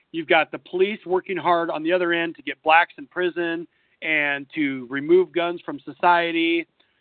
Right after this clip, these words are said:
You've got, you know, crazy shooters like Gavin Long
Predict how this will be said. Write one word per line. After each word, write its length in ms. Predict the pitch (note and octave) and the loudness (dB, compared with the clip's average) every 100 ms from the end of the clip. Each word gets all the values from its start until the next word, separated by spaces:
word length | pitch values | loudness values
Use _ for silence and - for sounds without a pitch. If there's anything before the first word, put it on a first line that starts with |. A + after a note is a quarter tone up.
| _ | _
You've 200 | D#3+ C#3+ | -8 -2
got, 300 | D3 C#3 C3 - _ _ _ E3 | 0 0 -2 -10 _ _ _ -2
you 80 | |
know, 140 | D#3 A2+ _ - | -2 -2 _ -16
crazy 580 | - B3 A#3+ G#3+ G#3 F3+ | -2 2 2 0 -8 -8
shooters 340 | G#3 G3+ F#3+ F3+ | -4 0 2 2
like 160 | D#3 - | -2 0
Gavin 380 | F3 F3 E3 | 2 2 -2
Long 280 | E3 E3+ E3 | -4 -4 -4